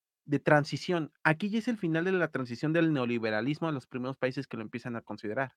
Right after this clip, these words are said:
o a tomar como en cuenta. Y es con la película de Danny Boyle donde ya vemos precisamente, eh, esa concepción de ya, estos güeyes ya valieron verga en su, en el estatus social, o sea, ya no se adaptaron. Estas periferias,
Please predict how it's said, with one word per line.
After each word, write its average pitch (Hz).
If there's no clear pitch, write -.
o 123
a -
tomar 120
como 127
en 120
cuenta. 156
Y 165
es 202
con 233
la 196
película 160
de 147
Danny 156
Boyle 147
donde 143
ya 156
vemos 160
precisamente, 185
eh, 156
esa 196
concepción 160
de 180
ya, 170
estos 175
güeyes 170
ya 151
valieron 170
verga 156
en 175
su, -
en 131
el 113
estatus 147
social, 160
o 123
sea, 143
ya 151
no 185
se 185
adaptaron. 151
Estas 233
periferias, 185